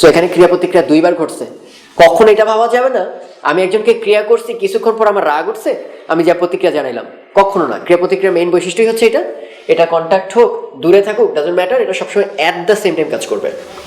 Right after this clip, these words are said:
একজন কাজ করার সাথে সাথে আরেকজনকে কাজ করতে হবে, কিছুক্ষণ পর টের পাইলে হবে না।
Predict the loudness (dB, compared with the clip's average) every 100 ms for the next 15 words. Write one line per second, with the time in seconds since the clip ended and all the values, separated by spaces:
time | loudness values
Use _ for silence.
0 | 0 2 4 2 2 2 2 2 0 2
1 | 2 2 0 0 -2 -4 -4 -4 -6 -10
2 | -8 -8 -8 -10 -18 2 4 6 4 2
3 | 2 2 -4 -10 0 2 4 2 -2 -4